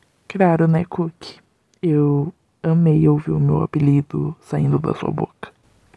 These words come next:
Tchau, neném. Boa noite. Tei, o Rosso que me chamou de neném. O que isso significa? É meio íntimo, né?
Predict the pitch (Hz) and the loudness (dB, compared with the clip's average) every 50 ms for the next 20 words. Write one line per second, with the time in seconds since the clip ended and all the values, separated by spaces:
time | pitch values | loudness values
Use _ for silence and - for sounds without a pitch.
0 | - - - _ _ _ _ _ _ _ _ _ _ - - 190 185 175 170 165 | -20 -20 -20 _ _ _ _ _ _ _ _ _ _ -10 -4 -2 0 2 2 2
1 | 165 165 170 170 170 175 165 170 - - _ _ _ _ _ _ 190 180 175 170 | 2 4 4 4 2 2 -2 -4 -8 -12 _ _ _ _ _ _ -2 -2 0 0
2 | 165 170 175 175 180 - _ - - - - - - - _ _ _ _ _ _ | 0 0 0 -2 -4 -6 _ -8 -8 -8 -8 -8 -12 -16 _ _ _ _ _ _
3 | _ _ _ _ _ _ _ _ _ _ _ _ _ _ _ _ _ _ _ _ | _ _ _ _ _ _ _ _ _ _ _ _ _ _ _ _ _ _ _ _
4 | _ _ _ _ _ _ _ _ _ _ _ _ _ _ _ _ _ _ _ - | _ _ _ _ _ _ _ _ _ _ _ _ _ _ _ _ _ _ _ -2
5 | - 180 170 160 156 - _ _ _ _ _ _ - 160 151 151 151 - - 156 | 2 2 2 2 0 -4 _ _ _ _ _ _ -10 -6 -6 -6 -6 -8 -12 -12
6 | - - 156 156 156 - 160 156 156 156 151 160 160 165 160 156 151 147 139 143 | -10 -8 -8 -6 -6 -6 -8 -8 -8 -6 -6 -6 -6 -4 -2 -2 -2 -2 -2 -4
7 | 147 - _ _ _ - 156 151 - 160 151 - - - - - 151 151 151 151 | -6 -10 _ _ _ -12 -12 -8 -6 -8 -8 -8 -12 -20 -18 -12 -8 -6 -6 -6
8 | 147 - - - 143 143 - - - 147 139 - _ _ _ _ _ - 156 151 | -6 -8 -10 -12 -14 -14 -14 -16 -16 -16 -16 -16 _ _ _ _ _ -8 -6 -4
9 | 151 151 160 185 208 175 143 143 - - 151 147 143 147 143 143 | -2 -2 0 0 0 0 -2 -4 -6 -8 -8 -6 -6 -6 -6 -8